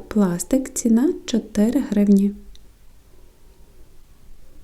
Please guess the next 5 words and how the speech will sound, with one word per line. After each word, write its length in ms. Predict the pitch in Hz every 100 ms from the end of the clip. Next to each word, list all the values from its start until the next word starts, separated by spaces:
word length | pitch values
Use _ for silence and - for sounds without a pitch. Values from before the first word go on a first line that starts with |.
| - - - - - - - - - - - - - - - - - - - - - - -
Є 200 | - 202
форма 580 | - 202 190 185 180 180
серця, 920 | - 196 180 226 247 - - 240 240 -
кругла, 680 | - 196 208 233 233 233 226
зірка, 800 | - 196 233 240 - 233 233